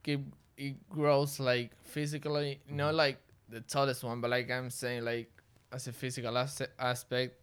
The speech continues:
Speaker 1: and we need to, like, keep growing as a, as a country, 'cause in two thousand nineteen, like, the, we lost the final against Spain too. Like, the, the, there was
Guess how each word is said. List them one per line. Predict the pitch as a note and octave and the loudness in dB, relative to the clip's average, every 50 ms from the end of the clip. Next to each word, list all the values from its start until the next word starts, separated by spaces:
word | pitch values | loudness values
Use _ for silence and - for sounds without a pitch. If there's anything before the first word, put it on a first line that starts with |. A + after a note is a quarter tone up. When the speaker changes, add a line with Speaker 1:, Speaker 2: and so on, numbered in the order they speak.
| - | -12
Speaker 1:
and | - A#2+ A2+ A2 G#2 G2+ G2+ G2+ G2+ G2+ C#3 - _ _ _ _ _ _ - _ _ - _ - _ - - - | -10 -8 -6 -6 -6 -8 -8 -10 -10 -12 -14 -18 _ _ _ _ _ _ -20 _ _ -20 _ -20 _ -20 -20 -14
we | - B2+ C3+ C#3 | -8 -6 -4 -4
need | C3+ C3 A#2+ - | -4 -6 -6 -6
to, | - A#2+ | -6 -4
like, | A2+ A2 G#2+ G#2+ G#2+ - | -2 -2 -2 -4 -6 -10
keep | - B2+ A#2+ A#2+ A2+ | -6 -6 -6 -6 -4
growing | B2 A#2+ A#2+ A#2 A#2 A2 | -4 -2 -2 -2 -4 -8
as | G2 A#2 - | -8 -10 -10
a, | B2 - - _ _ _ - | -12 -12 -16 _ _ _ -12
as | D#2+ D#2+ - - - - - - - - _ _ _ - | -12 -10 -10 -10 -12 -12 -14 -14 -16 -20 _ _ _ -18
a | F#2+ F#2+ - - | -18 -18 -14 -8
country, | - B2 A#2+ A#2 - - A#2+ | -6 -6 -6 -6 -6 -8 -8
'cause | A#2 A#2 A2 G#2+ - - - - - _ _ _ _ _ _ _ _ - - | -8 -8 -10 -10 -10 -12 -16 -20 -20 _ _ _ _ _ _ _ _ -20 -12
in | - G#2+ A2 | -10 -10 -10
two | A2 - A#2+ A#2 | -8 -8 -8 -6
thousand | - B2+ A#2 A#2+ - A#2 A2 A2 | -2 -4 -4 -2 -4 -8 -8 -8
nineteen, | A2+ A#2 A#2 A#2 - - A#2+ A#2 A2+ A2 G#2+ A2+ | -6 -6 -6 -6 -6 -6 -6 -6 -6 -8 -8 -6
like, | A2 G2+ G2+ G2 - | -6 -6 -6 -6 -8
the, | B2 G#2+ G#2 G2 G2+ G2 - - - _ _ _ _ _ _ _ _ _ _ _ - | -10 -10 -10 -10 -12 -12 -16 -18 -20 _ _ _ _ _ _ _ _ _ _ _ -6
we | G#2+ A#2+ | -4 -2
lost | A#2 A#2+ A#2 A#2 | -2 -2 -2 -4
the | |
final | G#2+ A#2+ A2 A2 A2 G#2+ | -6 -6 -6 -4 -4 -6
against | A2 A2 A#2+ A2+ A#2+ - - _ - | -6 -8 -8 -8 -8 -8 -12 _ -14
Spain | C#3 - - _ - B2+ A#2 A#2 A#2 A2+ G#2+ | -14 -14 -14 _ -8 -4 -2 -2 -2 -4 -6
too. | G#2+ - - B2+ A#2+ A#2 | -8 -8 -6 -4 -4 -2
Like, | A2+ A2 G#2+ G#2+ F#2+ - G2+ | -2 -4 -6 -8 -10 -14 -16
the, | - G#2 A2 G#2 G2+ G2+ G2 G2 F#2 F2+ E2+ - _ _ _ _ _ _ _ _ _ _ _ _ _ _ - - - _ _ _ _ _ _ _ _ _ _ _ _ | -14 -12 -10 -10 -10 -10 -12 -12 -12 -14 -16 -20 _ _ _ _ _ _ _ _ _ _ _ _ _ _ -20 -20 -20 _ _ _ _ _ _ _ _ _ _ _ _
the, | - A2+ A#2 A2+ A2 G#2+ G#2+ G#2+ G#2 G2+ F#2 | -10 -8 -6 -6 -4 -4 -6 -6 -8 -8 -8
there | G#2+ B2 B2+ | -6 -4 -2
was | B2 A#2+ A#2+ - - - - - - - - | -2 -2 -4 -4 -8 -10 -10 -12 -14 -14 -16